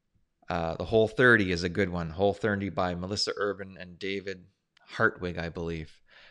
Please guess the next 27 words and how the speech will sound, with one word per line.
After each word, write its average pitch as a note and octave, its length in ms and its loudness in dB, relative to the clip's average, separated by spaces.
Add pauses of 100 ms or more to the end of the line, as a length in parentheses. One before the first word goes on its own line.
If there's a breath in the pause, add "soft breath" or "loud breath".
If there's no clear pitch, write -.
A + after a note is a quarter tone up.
(160 soft breath)
Really A2+ 340 6
good G2+ 320 2
book G2 400 -2
on F#2+ 200 -2
nutrition G#2 560 -2
and F#2 360 -6
why G2 380 4
you G2 180 -2
need G2 240 -4
to G#2 140 -6
give F#2+ 260 -2
up F#2+ 220 -2
processed F#2+ 600 -2
foods G2+ 680 -2 (640 soft breath)
and F2 580 -4
eat G#2 300 -6 (320)
whole F3+ 260 2
foods, - 560 -6 (500)
things F#2+ 260 -4
that F#2 340 -2 (580)
recognizable A#2 720 -2
plants - 680 -2
and F#2 160 -10
recognizable G#2+ 680 -2
cuts - 320 -8
of G#2 100 -4
meat, A#2+ 380 -6